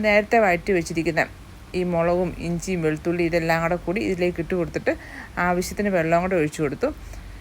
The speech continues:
വെള്ളം ഒന്ന് ഒത്തിരി ഒഴിക്കണം കേട്ടോ. പണ്ട് ഞാൻ ഒത്തിരി വെള്ളം ഒഴിക്കുമായിരുന്നു.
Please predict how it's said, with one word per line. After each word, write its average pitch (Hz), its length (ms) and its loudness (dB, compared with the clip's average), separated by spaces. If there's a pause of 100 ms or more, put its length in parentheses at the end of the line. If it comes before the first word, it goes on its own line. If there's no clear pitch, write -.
(220)
വെള്ളം 175 280 6
ഒന്ന് 208 160 0
ഒത്തിരി 202 340 -2
ഒഴിക്കണം 185 300 2
കേട്ടോ. 156 220 4
പണ്ട് 175 280 -2
ഞാൻ 185 160 0
ഒത്തിരി 185 300 -2
വെള്ളം 175 220 4
ഒഴിക്കുമായിരുന്നു. 160 440 2